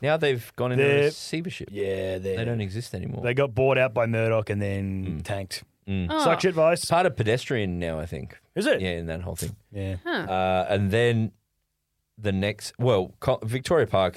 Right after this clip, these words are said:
Speaker 1: that library there, you can, you used to be able to book for three hours the rehearsal space or
Speaker 2: Mm.
Speaker 1: the meeting room, and Auntie Donna used to rehearse there a lot.
Speaker 2: Nice.
Speaker 1: We're now very early days.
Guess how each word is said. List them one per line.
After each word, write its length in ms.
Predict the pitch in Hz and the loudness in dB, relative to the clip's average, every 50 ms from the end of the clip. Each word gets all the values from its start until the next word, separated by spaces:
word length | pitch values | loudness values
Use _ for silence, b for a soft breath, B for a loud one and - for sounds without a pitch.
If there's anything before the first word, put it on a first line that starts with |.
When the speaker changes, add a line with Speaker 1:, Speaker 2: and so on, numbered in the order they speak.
| - | -2
Speaker 1:
that 200 | 92 104 110 95 | 0 0 0 2
library 360 | 101 95 90 92 92 92 92 87 | 2 2 2 4 2 2 0 0
there, 120 | 82 82 | 0 0
you 180 | 82 82 80 78 | 0 0 -2 -4
can, 220 | - 92 82 76 | -4 -6 -6 -6
you 120 | - 87 85 | -6 -6 -4
used 180 | 85 92 - | -4 -4 -4
to 60 | - 85 | -2 -2
be 60 | 85 | -2
able 100 | 82 80 | -2 -2
to 60 | 78 | -4
book 360 | 80 90 87 82 - - - - - | -4 -4 -4 -4 -6 -12 -20 -20 -14
for 120 | - - | -12 -12
three 300 | - - - 87 82 82 | -10 -4 -2 0 0 2
hours 300 | 80 78 78 76 76 - | 2 0 0 -2 -4 -4
the 80 | - 82 | -4 -2
rehearsal 380 | 82 82 85 80 80 - 80 | -2 0 0 -2 -2 -4 -8
space 500 | - - - 73 73 73 80 - - - - | -8 -6 -6 -6 -6 -6 -8 -10 -14 -12 -8
or 60 | 120 117 - 80 | -6 -4 -4 -2
Speaker 2:
Mm. 40 | 110 | -2
Speaker 1:
the 60 | 92 76 | -4 -4
meeting 380 | 78 80 80 80 85 82 73 | -4 -4 -4 -4 -4 -6 -6
room, 200 | 71 71 67 71 | -6 -8 -8 -8
and 120 | 71 69 - - | -10 -12 -10 -8
Auntie 220 | 80 78 87 82 | -8 -8 -8 -6
Donna 200 | 71 78 76 71 | -6 -6 -8 -8
used 180 | 67 - - - | -10 -12 -12 -10
to 40 | - | -10
rehearse 260 | - 85 82 - - - | -8 -8 -8 -10 -10 -12
there 100 | - - | -14 -14
a 80 | - | -14
lot. 140 | - - _ _ - | -16 -18 _ _ -12
Speaker 2:
Nice. 300 | 101 101 95 - - - - - - - | -12 -12 -12 -12 -16 -20 -20 -20 -14 -10
Speaker 1:
We're 80 | 76 | -6
now 140 | 76 76 78 | -4 -4 -4
very 260 | 76 82 80 80 78 | -2 -2 -2 0 -2
early 180 | 76 73 73 73 | -2 -2 -4 -4
days. 340 | 73 76 76 76 85 - | -4 -4 -4 -4 -6 -8